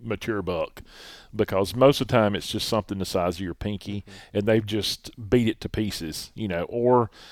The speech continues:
Speaker 1: they've, you know, y-, I, like, I look at 'em in two different ways. If, if, uh, uh, in, in the area that I'm, I'm normally hunting in,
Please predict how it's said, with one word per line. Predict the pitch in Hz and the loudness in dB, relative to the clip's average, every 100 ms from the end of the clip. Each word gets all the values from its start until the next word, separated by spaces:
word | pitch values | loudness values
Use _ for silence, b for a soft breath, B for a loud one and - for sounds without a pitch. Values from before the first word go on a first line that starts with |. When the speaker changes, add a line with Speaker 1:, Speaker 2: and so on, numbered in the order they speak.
| B B | B B
Speaker 1:
they've, | 104 101 98 95 - _ | 4 4 4 0 -8 _
you | 120 | -6
know, | 101 - | -6 -6
y-, | 139 - 143 - | -6 -8 -10 -2
I, | 143 143 | 6 6
like, | 175 123 120 - | 8 4 4 2
I | 151 | 4
look | 170 151 | 6 6
at | 123 | 8
'em | 117 107 | 8 6
in | 101 | -2
two | - | 0
different | 117 110 98 | 0 0 2
ways. | 104 98 90 | 4 4 2
If, | 98 - | -6 0
if, | 117 101 - _ - - _ B B B B B B _ _ - | 0 0 -4 _ -12 -12 _ B B B B B B _ _ -8
uh, | 113 - B B B _ 117 107 - - | -6 -6 B B B _ -18 -16 -14 0
uh, | 127 107 107 | 6 6 6
in, | 127 113 - | 2 -2 0
in | 123 123 | 0 2
the | - | 4
area | 135 156 127 | 6 8 8
that | 110 | 10
I'm, | 113 107 107 | 8 6 0
I'm | 104 101 95 | -2 0 -2
normally | 101 113 127 117 104 92 90 - - | 0 2 2 4 4 2 -6 -16 -6
hunting | - 147 117 | 0 2 2
in, | 104 92 82 87 | 0 -2 -2 -6